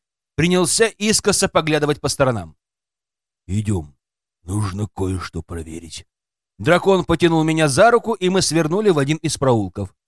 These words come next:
Стены домиков обступали его со всех сторон,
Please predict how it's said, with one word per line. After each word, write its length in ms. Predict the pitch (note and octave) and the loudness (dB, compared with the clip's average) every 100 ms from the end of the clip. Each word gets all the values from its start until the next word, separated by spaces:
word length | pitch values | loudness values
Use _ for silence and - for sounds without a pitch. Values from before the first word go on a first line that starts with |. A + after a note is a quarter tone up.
| _ _ _ | _ _ _
Стены 540 | - - G3 F#3+ F3 D3 | -12 0 2 2 0 0
домиков 580 | D3 G#3 F#3 C#3+ B2 - | 4 4 4 -2 -4 0
обступали 600 | D#3+ - G3 - C#4 A#3+ | -2 0 -4 2 2 2
его 200 | A3 F#3+ | 0 0
со 120 | F#3 | 0
всех 220 | - F3 | 0 0
сторон, 440 | - D#3 A#3+ A#3 | 0 2 4 2